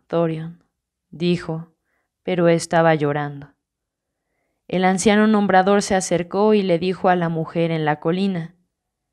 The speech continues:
«¿Quién eres?». «No sé cuál es mi otro nombre»,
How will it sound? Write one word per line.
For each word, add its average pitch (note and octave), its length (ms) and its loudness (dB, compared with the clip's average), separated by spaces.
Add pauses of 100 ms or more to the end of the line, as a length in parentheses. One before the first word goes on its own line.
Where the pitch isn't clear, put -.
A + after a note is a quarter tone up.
(280)
«¿Quién G3+ 400 2
eres?». A3+ 640 0 (1200)
«No G3+ 280 -2
sé B3 240 2
cuál A#3 220 2
es G#3+ 180 2
mi F3+ 200 -2
otro F3 300 -2
nombre», F#3 560 -2